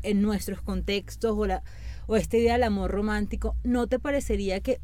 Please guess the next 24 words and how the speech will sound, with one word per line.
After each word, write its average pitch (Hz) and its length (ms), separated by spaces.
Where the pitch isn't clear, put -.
entrar 208 380
a 220 40
estos 262 220
nuevos 247 340
discursos 214 680
contrahegemónicos, 190 1000
porque 190 280
lo 170 200
es, 170 380
no 240 180
nos 262 300
asigna 220 580
unas 247 240
nuevas 247 260
responsabilidades 185 880
que 254 160
pronto 196 420
deslegitimen 202 1000
nuestros 220 300
sentimientos? 214 680
Por 202 160
ejemplo, 190 440
Gina 233 240
Borré 247 400